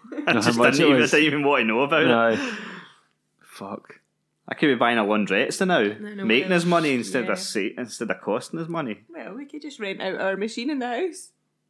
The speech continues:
Speaker 2: Aye, just let people
Speaker 1: It's not a
Speaker 2: pop
Speaker 1: bad
Speaker 2: round.
Speaker 1: idea, aye.
Speaker 2: <laughs>
Speaker 1: Just what I
Speaker 2: Fine.
Speaker 1: want is those folk I encountered the other day coming into the house.
Speaker 2: Just walk in.
Speaker 1: But yeah, we've sort of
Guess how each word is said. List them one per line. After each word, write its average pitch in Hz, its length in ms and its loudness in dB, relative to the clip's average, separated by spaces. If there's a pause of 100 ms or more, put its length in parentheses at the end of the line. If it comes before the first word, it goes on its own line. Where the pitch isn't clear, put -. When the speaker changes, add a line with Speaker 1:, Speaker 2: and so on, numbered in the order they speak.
(380)
Speaker 2:
Aye, 143 400 0
just - 200 -6
let 120 200 0
people 135 100 0
Speaker 1:
It's 117 120 -2
not - 120 2
a - 40 0
Speaker 2:
pop 127 80 8 (120)
Speaker 1:
bad 127 60 2
Speaker 2:
round. 92 160 2
Speaker 1:
idea, 120 240 -2
aye. 131 240 -2 (500)
Speaker 2:
<laughs> - 520 -18
Speaker 1:
Just - 200 -2
what 139 80 4
I 131 60 4
Speaker 2:
Fine. 131 60 2
Speaker 1:
want 127 140 2
is 113 140 -2
those 113 180 0
folk 120 300 -2
I 110 60 2
encountered 104 440 -2
the 113 80 0
other 95 180 -2
day 107 200 -2
coming 123 240 -2
into 101 160 -2
the 95 80 -2
house. 104 260 0
Speaker 2:
Just 127 60 -8
walk 117 240 -4
in. 135 220 -4 (1600)
Speaker 1:
But 131 120 0
yeah, 107 240 0 (160)
we've 120 140 0
sort 135 300 0
of 117 220 -2